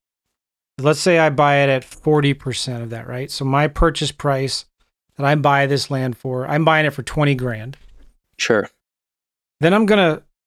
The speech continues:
Speaker 1: I'm gonna sell it on owner financing
Speaker 2: Mm-hmm.
Speaker 1: for maybe fifty, fifty-five thousand. So, like, it's, maybe let's just, it's worth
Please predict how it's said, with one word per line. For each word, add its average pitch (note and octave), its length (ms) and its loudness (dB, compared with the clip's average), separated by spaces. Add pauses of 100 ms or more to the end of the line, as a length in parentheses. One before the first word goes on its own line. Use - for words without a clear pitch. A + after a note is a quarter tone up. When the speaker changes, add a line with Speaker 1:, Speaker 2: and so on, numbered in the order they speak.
(140)
Speaker 1:
I'm F3+ 120 0
gonna G3 240 4
sell G#3 600 0
it E3 320 -2 (920)
on D3+ 500 2 (120)
owner E3 240 2
financing C3+ 800 -2 (440)
Speaker 2:
Mm-hmm. A2+ 300 2
Speaker 1:
for D3 260 0
maybe C#3+ 640 2 (760)
fifty, C#3 760 -2 (1700)
fifty-five C#3+ 640 -2
thousand. - 420 -16
So, E3+ 200 2
like, D#3 260 2
it's, - 260 -8 (640)
maybe E3+ 260 4
let's D#3 200 0
just, - 340 -8
it's D3+ 200 -12
worth D3 680 0